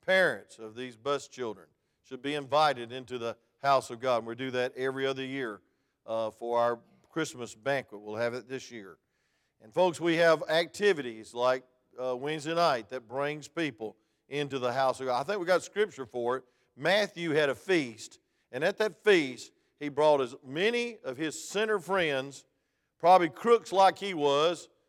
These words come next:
as they were tax gatherers, and they had a reputation of being, uh, subjects to a, a wicked king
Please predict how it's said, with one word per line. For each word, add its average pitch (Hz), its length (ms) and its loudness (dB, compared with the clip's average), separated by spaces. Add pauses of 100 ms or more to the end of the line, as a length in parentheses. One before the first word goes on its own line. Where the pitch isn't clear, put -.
(160)
as 131 200 -4
they 160 140 4
were 147 160 0
tax 202 480 2
gatherers, 147 640 2 (460)
and 131 220 -10
they 147 100 2
had 170 120 4
a 170 40 0
reputation 170 680 2
of 131 140 -6
being, 147 380 -2
uh, 131 280 2 (300)
subjects 202 800 2
to 156 340 0
a, 135 140 4 (300)
a 123 80 -2
wicked 196 500 2
king 143 580 -4